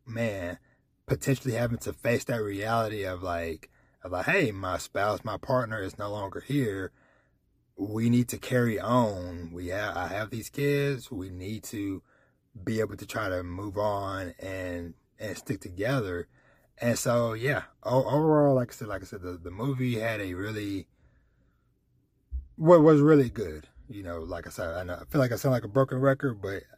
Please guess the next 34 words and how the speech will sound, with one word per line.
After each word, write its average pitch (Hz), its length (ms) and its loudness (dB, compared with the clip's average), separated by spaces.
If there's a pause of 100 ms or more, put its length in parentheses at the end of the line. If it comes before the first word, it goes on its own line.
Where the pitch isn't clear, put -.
it 101 160 -6
is 104 180 -2
what 101 140 -4
it 95 80 -6
is. 98 260 -6
You 92 60 -8
know, 92 120 -4
it, 87 180 -6
it's 98 200 -8
a 85 60 -6
really 95 380 -6 (520)
good 113 180 2
and 95 120 -4
solid 101 360 0
movie. 92 600 -6 (340)
But 98 340 0
yeah, 90 240 0
I, 98 500 -2 (1600)
I, 147 140 10
I - 20 10
don't 131 220 6
know 135 300 4 (400)
if 113 240 -4
I 113 160 0
would 117 160 0
be 123 160 4
able 117 260 0
to, 104 880 -4 (720)
to 117 200 2
do 117 320 2
it, 117 180 0 (140)
you 107 160 -10
know, 90 280 -2
especially, 107 640 -2